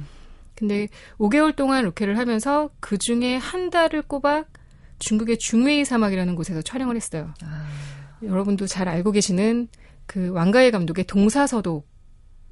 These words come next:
Speaker 1: 배경이 된 사막이기도 해요.
Speaker 2: 네.
Speaker 1: 그 사막을 촬영을 하러 찾았는데 정말 덥죠. 낮에는 오십 도고, 뭐, 저녁에 밤 촬영 되면은 오리털 파카를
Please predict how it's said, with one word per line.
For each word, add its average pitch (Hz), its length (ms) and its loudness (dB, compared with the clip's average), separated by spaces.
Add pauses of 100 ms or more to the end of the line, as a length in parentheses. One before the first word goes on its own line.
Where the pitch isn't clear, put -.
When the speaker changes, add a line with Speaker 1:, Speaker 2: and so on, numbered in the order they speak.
(880)
Speaker 1:
배경이 214 360 2
된 175 220 -2
사막이기도 196 600 -4
해요. 160 180 0
Speaker 2:
네. 151 360 -2 (460)
Speaker 1:
그 254 300 2
사막을 254 840 0 (960)
촬영을 311 360 -2
하러 240 160 -2
찾았는데 208 720 -4 (1400)
정말 226 340 4
덥죠. 160 560 -4 (400)
낮에는 196 320 0
오십 175 220 -6
도고, 185 640 -6
뭐, 185 160 -4
저녁에 196 420 0
밤 175 180 -4
촬영 208 280 0
되면은 180 760 -4 (220)
오리털 208 260 -2
파카를 185 640 -6